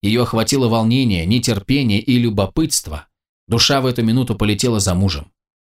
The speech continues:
Она перегнулась через стену так, что пан Заглоба, боясь, чтобы она не свалилась в ров, должен был схватить ее за талию. «Двое скачут на Михала!» крикнула она. «Двумя будет меньше», ответил пан Заглоба.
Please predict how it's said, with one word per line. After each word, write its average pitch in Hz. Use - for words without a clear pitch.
Она 117
перегнулась 123
через 113
стену 131
так, 135
что 113
пан 131
Заглоба, 113
боясь, 117
чтобы 104
она 113
не 123
свалилась 120
в 92
ров, 127
должен 131
был 147
схватить 120
ее 120
за 104
талию. 78
«Двое 151
скачут -
на 156
Михала!» 123
крикнула 110
она. 90
«Двумя 113
будет 110
меньше», 87
ответил 82
пан 95
Заглоба. 73